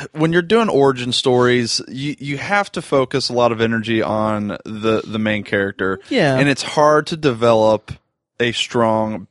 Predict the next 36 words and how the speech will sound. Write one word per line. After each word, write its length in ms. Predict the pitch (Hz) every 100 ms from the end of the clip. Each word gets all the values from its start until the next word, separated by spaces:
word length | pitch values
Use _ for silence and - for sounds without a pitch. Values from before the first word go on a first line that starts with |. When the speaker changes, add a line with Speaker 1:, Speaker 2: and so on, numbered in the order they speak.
| _ _ -
Speaker 1:
antagonist. 880 | 113 - 95 57 65 - - - - - - -
Speaker 2:
That's 220 | 240 -
true. 280 | - 143 -
And, 180 | - 165
and 220 | 156 165
you 80 | 175
can't, 720 | - - 226 202 185 - - - _ _ _ _ _ _ _ _ -
like, 240 | 180 185
they, 240 | - 226 247
they 220 | 175 220
can 220 | 254 220
do 200 | 156 196
that 220 | 175 151
on 180 | 147 147
Netflix 420 | 151 208 - 139
because 280 | - 131 143
they 140 | 143 151
have 400 | 156 143 135 131
room 240 | 147 143
to 60 | 127
play 260 | - 160
with. 180 | 135 -
Speaker 1:
Well, 120 | 135
Speaker 2:
They 60 | 143
Speaker 1:
the, 40 | 151
Speaker 2:
have 120 | 139
Speaker 1:
you 100 | 165
Speaker 2:
room 80 | 131
Speaker 1:
know, 60 |
Speaker 2:
to 60 | 127
Speaker 1:
you, 100 | 127
Speaker 2:
grow 160 | 147
Speaker 1:
you 100 | 143
Speaker 2:
there. 80 | 170
Speaker 1:
have 160 | 147 117
a, 180 | 117